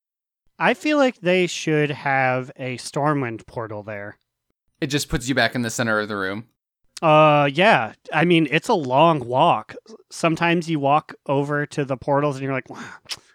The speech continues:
Speaker 1: I'm on the wrong side. I wanted to go to the other ones." And then there will be a Stormwind portal there, <laughs> and it just puts you back in the middle.
Speaker 2: Perfect, honestly. Flawless.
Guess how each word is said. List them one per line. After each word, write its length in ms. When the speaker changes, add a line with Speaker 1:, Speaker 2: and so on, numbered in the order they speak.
Speaker 1:
I'm 120
on 80
the 80
wrong 300
side. 380
I 40
wanted 240
to 60
go 100
to 60
the 140
other 180
ones." 340
And 120
then 100
there 100
will 80
be 120
a 60
Stormwind 640
portal 300
there, 280
<laughs> 40
and 80
it 80
just 240
puts 180
you 140
back 260
in 60
the 80
middle. 420
Speaker 2:
Perfect, 540
honestly. 640
Flawless. 640